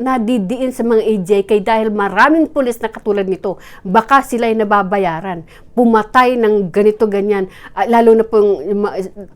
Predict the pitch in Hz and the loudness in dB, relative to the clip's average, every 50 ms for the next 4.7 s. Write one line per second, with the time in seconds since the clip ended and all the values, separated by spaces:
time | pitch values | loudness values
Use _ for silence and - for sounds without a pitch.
0 | - - - - 226 202 202 196 185 - 214 185 - 185 175 165 190 214 240 - | -20 -10 -6 -4 -2 -2 -2 -4 -6 -6 -6 -4 -4 -4 -4 -4 -6 -6 -8 -10
1 | - - - - - - 240 226 214 - - 247 247 - 277 285 269 240 208 208 | -14 -20 -20 -6 -2 -2 0 0 0 0 -2 -2 0 2 2 4 6 6 6 4
2 | 202 208 220 - - - - - - 277 262 269 269 285 277 254 226 220 220 - | 4 0 -4 -10 -14 -20 -20 -4 2 4 4 4 4 2 0 0 0 0 0 -4
3 | - - - - 302 311 330 311 277 302 302 311 311 - 302 311 320 311 294 294 | -10 -14 -4 -2 0 0 2 0 0 0 0 -2 -2 -2 -2 -2 0 0 0 0
4 | 294 285 - 285 285 277 262 262 - 254 247 247 240 | 0 -2 -4 -4 -2 -2 -4 -2 -2 -2 0 0 0